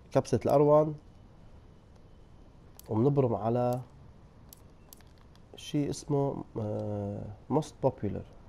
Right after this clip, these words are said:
يعني أكتر شي العالم مشهورين، العالم منزلينهم. عندك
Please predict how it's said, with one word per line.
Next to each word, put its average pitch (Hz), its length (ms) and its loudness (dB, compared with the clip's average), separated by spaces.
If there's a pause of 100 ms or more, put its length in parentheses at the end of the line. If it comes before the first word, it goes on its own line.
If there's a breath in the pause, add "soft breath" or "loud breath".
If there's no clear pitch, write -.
يعني 101 340 -4
أكتر - 560 -2
شي 107 300 -4 (680)
العالم 120 560 2
مشهورين، 110 600 0
العالم 107 300 0
منزلينهم. 101 680 0
عندك 117 280 -2